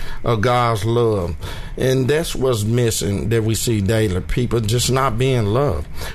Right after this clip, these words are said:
We believe that the Bible is the infallible word of God and serve as the guide for all that we do.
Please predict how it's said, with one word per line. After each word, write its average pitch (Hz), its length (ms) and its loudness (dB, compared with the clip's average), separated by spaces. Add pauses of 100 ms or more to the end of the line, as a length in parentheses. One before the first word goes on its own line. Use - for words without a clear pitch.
(140)
We 139 220 2
believe 143 420 2
that 123 260 0
the 113 100 0
Bible 135 400 2
is 110 180 -2
the 101 560 0
infallible 135 720 0
word 127 280 2
of 135 140 0
God 98 480 0
and 107 160 0
serve 135 580 0 (120)
as 117 340 0
the 110 140 -2
guide 120 480 2
for 107 240 -2
all 123 280 2
that 117 180 0
we 123 180 0
do. 151 300 0